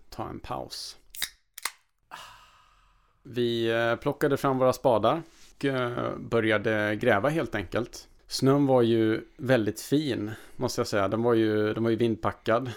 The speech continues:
Så vi, eh, högg, högg ut liksom fina, stora, fyrkantiga block.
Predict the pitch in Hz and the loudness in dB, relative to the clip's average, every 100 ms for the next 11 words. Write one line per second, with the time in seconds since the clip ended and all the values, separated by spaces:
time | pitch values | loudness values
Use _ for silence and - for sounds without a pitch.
0 | - - 117 117 113 113 110 110 107 92 | -12 -8 -4 0 2 2 2 2 -2 -8
1 | - - 113 113 - 120 104 107 113 120 | -16 -8 -2 -2 -2 -2 0 0 -4 -6
2 | - 113 - 101 123 - 113 98 101 101 | -12 -12 -8 -10 -10 -6 -2 -2 0 -2
3 | 120 - 120 92 98 98 107 113 104 92 | -4 -8 -8 -4 -2 -2 -4 -6 -4 -6
4 | 95 104 104 - - | -4 -2 -2 -4 -16